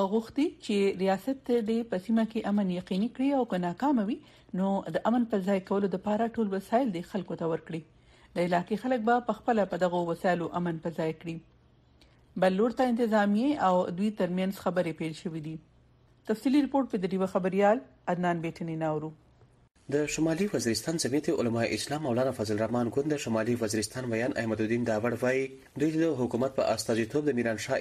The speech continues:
Speaker 2: انتظامیې چارواکي ورغلي او خبرې ورسره شوې دي.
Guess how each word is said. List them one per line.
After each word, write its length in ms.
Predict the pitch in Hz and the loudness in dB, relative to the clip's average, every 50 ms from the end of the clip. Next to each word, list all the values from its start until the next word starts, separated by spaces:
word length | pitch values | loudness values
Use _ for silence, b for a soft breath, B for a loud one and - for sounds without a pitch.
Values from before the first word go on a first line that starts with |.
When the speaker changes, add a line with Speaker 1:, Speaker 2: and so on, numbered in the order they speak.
| - | -2
Speaker 2:
انتظامیې 440 | 110 - 117 107 113 113 117 127 127 123 - | -2 -2 -2 0 0 0 0 0 -2 -2 -2
چارواکي 420 | 120 110 110 120 127 123 - 120 110 | -2 0 2 0 0 0 0 0 2
ورغلي 360 | 110 110 104 123 131 135 135 131 131 B B B B B B B | 2 2 0 0 0 0 0 0 -2 B B B B B B B
او 60 | 139 143 - | -2 -2 -2
خبرې 340 | - 143 143 160 160 143 117 | -2 -2 0 0 2 2 2
ورسره 280 | 113 110 - 135 151 175 - - | 2 2 0 0 0 0 0 -2
شوې 200 | 135 120 120 117 113 | -2 0 0 0 2
دي. 140 | 120 123 | 2 2